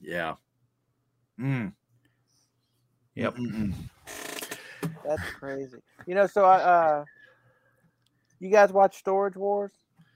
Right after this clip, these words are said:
Speaker 1: I did when, when it was new. <laughs>
Speaker 3: Okay, so I s-,
Speaker 1: It
Speaker 3: uh, you know, I'm,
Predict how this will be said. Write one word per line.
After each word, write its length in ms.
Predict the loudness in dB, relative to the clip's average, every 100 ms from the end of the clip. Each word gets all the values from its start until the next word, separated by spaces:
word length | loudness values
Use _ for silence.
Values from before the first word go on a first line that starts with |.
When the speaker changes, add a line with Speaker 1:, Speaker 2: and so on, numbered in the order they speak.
| _ _ _ -20 -6
Speaker 1:
I 180 | 0 2
did 380 | 6 4 4 -2
when, 380 | -2 -2 -4 -8
when 140 | -6 -4
it 60 |
was 240 | -2 -6 -4
new. 400 | -2 2 2 0
<laughs> 40 | -4 -6 -6 -6 -12 -6 -2
Speaker 3:
Okay, 300 | -2 -2 -6
so 160 | -4 0
I 100 | 2
s-, 100 | 0
Speaker 1:
It 120 | -2
Speaker 3:
uh, 60 | -4
you 140 | -4
know, 80 | -4
I'm, 260 | -4 -6